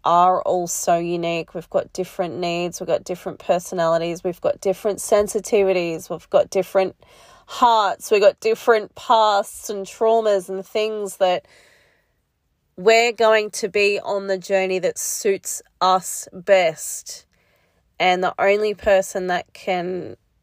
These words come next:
tell that person what is good for them is their own heart and their own soul. Um, so, yeah, I think, you know, one, I wanted to make reference to that.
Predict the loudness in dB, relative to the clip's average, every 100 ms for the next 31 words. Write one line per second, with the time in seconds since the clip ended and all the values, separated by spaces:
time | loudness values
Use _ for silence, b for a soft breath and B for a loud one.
0 | _ _ -14 -2 4 4 4 -4 -6 -4
1 | 2 4 2 2 6 6 4 0 2 2
2 | 0 -2 -4 -2 -2 -2 -4 -2 2 2
3 | 0 -2 -4 -4 -4 -4 -4 -6 -4 -4
4 | -4 -6 -2 0 0 -4 -10 b b b
5 | b b b -4 -2 0 -2 -6 -8 -4
6 | 0 2 4 6 4 0 0 0 0 -10
7 | -20 _ _ _ -4 -2 0 4 4 6
8 | 4 4 4 0 -4 -4 -2 0 -2 -8
9 | _ _ _ _ _ _ _ _ _ _
10 | _ -12 0 2 2 4 4 4 2 -4
11 | -4 -8 -2 0 4 4 4 2 -6 -12